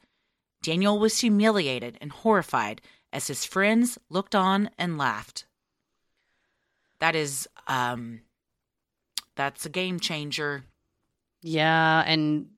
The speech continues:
Speaker 2: controlling their, having them have sex with one another, and he would
Speaker 1: No.
Speaker 2: join sometimes. And then, uh, in the article, it mentioned studying abroad and being away from him, and he
Speaker 1: Mm-hmm.
Speaker 2: has them doing the sex on Skype. So even exerting control from far away.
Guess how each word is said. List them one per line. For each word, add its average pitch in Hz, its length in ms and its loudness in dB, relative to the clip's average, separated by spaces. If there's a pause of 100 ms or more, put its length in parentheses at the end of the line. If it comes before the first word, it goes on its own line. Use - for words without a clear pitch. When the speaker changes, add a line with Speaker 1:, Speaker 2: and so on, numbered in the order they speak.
(180)
Speaker 2:
controlling 190 680 2
their, 165 460 2 (580)
having 196 300 2
them 175 120 2
have 151 140 -2
sex 185 300 0
with 175 100 -2
one 180 140 2
another, 175 340 4
and 151 140 4
he 180 140 4
would 156 120 2
Speaker 1:
No. 127 60 -8
Speaker 2:
join 180 320 4
sometimes. 175 920 4 (300)
And 202 180 4
then, 175 380 4 (460)
uh, - 100 -12 (100)
in 220 140 2
the 208 60 6
article, 190 320 6
it 165 80 4
mentioned 175 440 0 (380)
studying 202 540 4
abroad 170 460 8
and 156 120 -2
being 185 220 4
away 165 220 6
from 185 180 -2
him, 180 160 2
and 165 100 0
he 170 120 -2
Speaker 1:
Mm-hmm. 165 80 0
Speaker 2:
has 170 200 4
them 170 160 4
doing 165 300 2
the 156 100 0
sex 170 320 0
on 143 160 -2
Skype. 185 520 2
So 214 140 -2
even 220 280 0
exerting 190 480 2
control 180 640 2
from 165 240 -4
far 165 260 4
away. 151 540 0